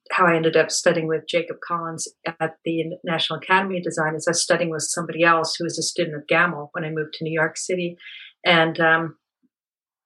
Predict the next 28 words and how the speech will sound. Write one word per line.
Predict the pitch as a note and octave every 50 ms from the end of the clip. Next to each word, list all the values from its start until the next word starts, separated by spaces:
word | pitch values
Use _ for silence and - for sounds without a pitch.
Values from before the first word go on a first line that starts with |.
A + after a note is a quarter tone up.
| _ -
my | - F3 F3 F3+ F3+ - - -
friend | - F#3+ F3+ F3 E3+ D#3
Robert | D#3+ E3+ F3+ F#3+ F#3+ F#3 F3 -
just | F3 E3+ -
said, | F3+ F3 F3
"Hey, | F#3 A3 G#3 G3 F#3 F3+ - - - - - - _ -
there's | G#3 F#3 F3+
a | G#3 F3+
guy | F#3 F3+ F3+ F3+
teaching, | F3+ - - G3 - F3+ F3 E3 E3 E3 - -
like, | D#3+ D#3+ D#3 - _ _ - - -
you | - E3+
know, | D#3 D#3+ D#3 E3 E3 - E3 F#3
really | G3+ A3 G#3+ G3 F#3+
great | F#3 F3+ F3+ F3 E3+
drawing, | - F3+ F3 E3+ E3 D#3+ E3 D#3+ C3 - -
and | E3 D#3+ D#3+ D#3 D#3 D#3 - -
I | E3+ F3
put | F3+ - - - -
your | F#3 F3
name | D#3+ E3+ E3+ E3 E3
down | D#3+ D3 D3 D3 D3 D3 D3 - -
on | E3 D#3+ D#3+
the | D#3+
wait | E3 E3+ E3 - E3
list. | D#3+ D#3 D3+ -
And | - D#3+
when | D#3+ D#3 D#3 D#3+ E3